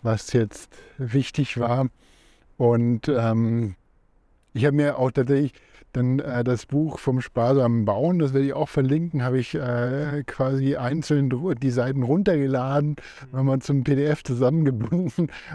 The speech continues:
Speaker 1: Und das können wir dann auch in den Shownotes dann mit verlinken. Da habe ich das, äh, ich habe mir nicht alles durchgelesen.
Speaker 2: Command Line oder, ähm?
Speaker 1: <laughs> Nein,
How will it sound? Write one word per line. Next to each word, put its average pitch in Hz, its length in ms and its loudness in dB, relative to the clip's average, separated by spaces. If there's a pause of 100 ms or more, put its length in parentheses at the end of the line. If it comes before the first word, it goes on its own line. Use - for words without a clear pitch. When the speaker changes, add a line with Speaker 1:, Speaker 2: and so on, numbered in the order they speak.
Speaker 1:
Und 127 320 0
das 127 400 0
können 135 180 0
wir 123 140 2
dann 123 160 2
auch 127 200 0
in 127 60 2
den 123 160 0
Shownotes 131 540 0
dann 120 360 0
mit 127 160 -2
verlinken. 127 600 -2 (380)
Da 127 80 -4
habe 131 120 2
ich 135 80 0
das, 135 300 -2
äh, 117 480 2
ich - 160 -6
habe 139 100 0
mir 143 100 2
nicht 123 200 0
alles 127 240 -2
durchgelesen. 113 800 0 (140)
Speaker 2:
Command 127 440 -2
Line 160 340 -2
oder, 131 420 -6
ähm? - 40 -14 (600)
Speaker 1:
<laughs> 117 840 -2 (1080)
Nein, 113 400 0